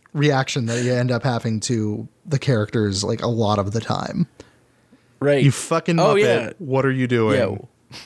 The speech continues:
Speaker 2: "Why are you fucking like this, you idiot man-child? I'll stab you."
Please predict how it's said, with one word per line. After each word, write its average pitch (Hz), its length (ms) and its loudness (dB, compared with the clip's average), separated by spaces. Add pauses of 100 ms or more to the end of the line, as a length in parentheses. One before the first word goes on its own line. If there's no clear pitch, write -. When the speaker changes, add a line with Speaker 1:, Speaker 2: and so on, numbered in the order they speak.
Speaker 2:
"Why 131 340 0
are 151 40 4
you 143 200 2
fucking 143 420 0
like 127 300 2
this, 110 380 -2
you 120 320 -4
idiot 123 400 2
man-child? 110 800 0
I'll 107 140 -2
stab 104 500 -2
you." 90 200 -4